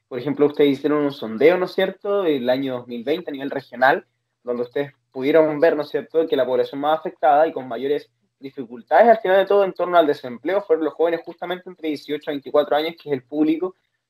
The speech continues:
que son los jóvenes que están buscando ayudar. Y, y esto es súper, es súper complejo, o sea, somos, son la población, digamos, el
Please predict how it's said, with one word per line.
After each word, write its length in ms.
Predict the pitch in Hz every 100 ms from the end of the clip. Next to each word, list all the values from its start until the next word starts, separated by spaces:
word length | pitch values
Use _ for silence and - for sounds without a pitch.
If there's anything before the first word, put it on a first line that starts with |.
| -
que 80 |
son 120 | - 143
los 100 | 139
jóvenes 340 | 151 156 156
que 80 | -
están 160 | - 151
buscando 320 | 151 151 151
ayudar. 420 | 160 165 151 - _ _ _ _ _
Y, 280 | 127 127 120 -
y 100 | 180
esto 160 | 180
es 60 | 190
súper, 280 | - 214 208
es 140 | -
súper 360 | - 185 202 -
complejo, 520 | - 165 143 233 247 110
o 20 |
sea, 180 | 113 113
somos, 380 | - 156 147 - -
son 320 | - 151 160 -
la 320 | - 139 135
población, 540 | 131 139 139 139 185 185
digamos, 320 | 165 160 175
el 180 | 156